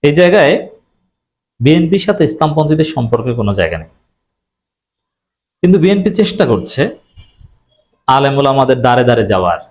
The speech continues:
পীর সাহেবদের কাছে যাওয়ার, কিন্তু সাড়া পাচ্ছে না, কেউ গ্রহণ করছে না। শারসিনা পীর সাহেবের কাছে গেছেন সালাউদ্দিন আহমেদ,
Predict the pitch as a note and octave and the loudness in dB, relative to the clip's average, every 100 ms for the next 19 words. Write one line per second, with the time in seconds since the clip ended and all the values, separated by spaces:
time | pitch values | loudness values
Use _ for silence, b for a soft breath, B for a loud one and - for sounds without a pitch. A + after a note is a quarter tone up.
0 | _ - C#3 B2 D3+ B2 B2 A2+ A2+ F#2+ | _ -4 -2 0 -4 -2 -2 -2 -2 0
1 | F2 E2+ - _ _ _ _ _ _ _ | 0 0 -4 _ _ _ _ _ _ _
2 | _ _ _ _ _ _ _ _ _ _ | _ _ _ _ _ _ _ _ _ _
3 | _ _ _ D#3+ D#3 F3+ C#3+ - - _ | _ _ _ -4 2 2 2 -2 -14 _
4 | _ _ _ _ _ _ - E3+ E3 D#3+ | _ _ _ _ _ _ -4 0 2 0
5 | C#3+ - - F2+ - _ _ _ - - | -2 -4 -6 -6 -10 _ _ _ -20 -20
6 | - D#3+ D3+ C#3+ D3+ C#3 G#2+ - F#2+ D2+ | -2 0 4 2 2 0 0 -2 -8 -10
7 | - _ _ _ _ _ _ _ - _ | -14 _ _ _ _ _ _ _ -18 _
8 | - - E3+ - F#3+ F#3 F3+ D#3+ - D#3+ | -4 0 0 2 0 0 2 0 2 2
9 | D#3 D#3 - C3+ B2 D3+ D3+ C3 A#2+ A#2 | 2 0 0 0 0 -2 -2 0 0 0
10 | A#2+ A#2 B2 C3 | 0 0 0 -4